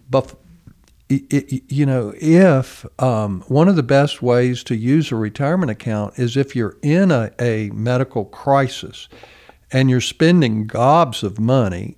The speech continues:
on medical care, and this is before you get on Medicaid, of course, and a lot of folks will spend, you know, a hundred thousand dollars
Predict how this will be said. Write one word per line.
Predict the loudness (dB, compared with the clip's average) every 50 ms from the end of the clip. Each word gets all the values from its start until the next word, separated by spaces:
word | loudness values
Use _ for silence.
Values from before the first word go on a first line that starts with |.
| _ -6
on | -4 -2 -2 0 -2 -2 -2
medical | 0 0 0 0 -2 -2 -4 -8 -8 -8
care, | -10 -8 -8 -6 -6 -6 -6 -6 -6 -8 -8 -4
and | -2 0 2
this | 2 0 0 -4
is | -6 -6
before | -6 -8 -6 -2 2 2 2 2
you | 2 -2
get | -2 -2 -2 -2
on | -2 -4
Medicaid, | -2 -2 -2 -2 -2 -4 -4 -6 -4 -6
of | -8 -10
course, | -8 -6 -4 -4 -4 -6 -8 -12 -20 -20 -20 -20 -20 -20 -20 _ _ _ _
and | -4 -4
a | -2
lot | 0 0 2 2 0
of | 0
folks | 2 2 2 2 2 -2 -8 -6
will | -4 -4 -4
spend, | -4 -6 -8 -4 -2 0 2 2 2 2 2 0 -2 -6 -10 -16 _ _
you | -4 -2 -2
know, | -2 -2 -4
a | -2
hundred | -2 0 2 2 0 2
thousand | 2 2 2 2 0 -2 -4 -4 -2
dollars | 0 0 2 2 2 2 0 0 -2 -6 -8 -14 -20